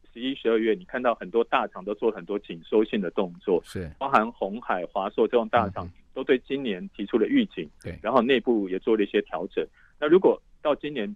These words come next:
Speaker 1: 不要发生这么极端的情形，他们是找最悲观的情况去做准备。
Speaker 2: 嗯，嗯。是。
Speaker 1: 如果没有发生这种最悲观的情况，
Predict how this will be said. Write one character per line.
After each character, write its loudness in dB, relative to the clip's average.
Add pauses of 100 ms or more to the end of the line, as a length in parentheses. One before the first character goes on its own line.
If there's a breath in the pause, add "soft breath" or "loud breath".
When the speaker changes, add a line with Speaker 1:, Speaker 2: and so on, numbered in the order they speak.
Speaker 1:
不 -16
要 0
发 -4
生 -6
这 -2
么 -4
极 -12
端 0
的 -2
情 -10
形， -12
他 2
们 4
是 2
找 2
最 2
悲 2
观 0
的 -2
情 -10
况 -8
去 -18
做 -2
准 -18 (120)
备。 0
Speaker 2:
嗯， -12
嗯。 -20
是。 -14
Speaker 1:
如 -8
果 8
没 6
有 6
发 0
生 -4
这 -2
种 -2
最 -2
悲 0
观 -4
的 -8
情 -20
况， -6